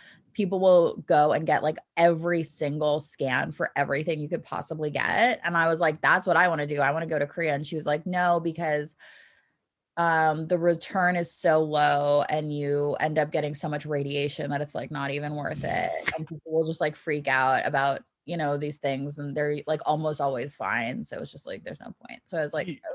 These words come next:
Speaker 1: "Okay." <laughs>
Speaker 2: Yeah, you have to strike a balance. I feel like if you have, I don't know. I mean, it is weird 'cause there are, like, I feel like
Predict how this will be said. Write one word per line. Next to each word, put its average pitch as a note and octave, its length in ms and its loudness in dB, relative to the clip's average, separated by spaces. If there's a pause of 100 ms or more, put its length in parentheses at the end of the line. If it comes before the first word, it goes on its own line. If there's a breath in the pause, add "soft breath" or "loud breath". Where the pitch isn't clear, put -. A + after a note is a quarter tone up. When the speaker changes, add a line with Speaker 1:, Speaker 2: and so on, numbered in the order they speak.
(140)
Speaker 1:
"Okay." D#3 520 2
<laughs> - 340 -4
Speaker 2:
Yeah, C3+ 640 4
you C#3+ 120 -2
have G3+ 160 4
to E3 100 -2
strike B2+ 340 2
a A2+ 80 0
balance. A2+ 320 -2
I D#3+ 60 0
feel A3+ 180 8
like G#3+ 160 6
if D#3+ 100 0
you D#3+ 120 6
have, C3+ 440 6
I E3 60 0
don't C4+ 160 10
know. A#3+ 80 6 (140)
I D#3+ 80 2
mean, F#3+ 280 0 (220)
it G3+ 100 6
is D4+ 160 6
weird C#3+ 380 4 (100)
'cause F3 200 4
there G3+ 120 6
are, A#3 280 4
like, G3 200 -2
I E3 60 -2
feel C#4+ 160 0
like D4+ 140 0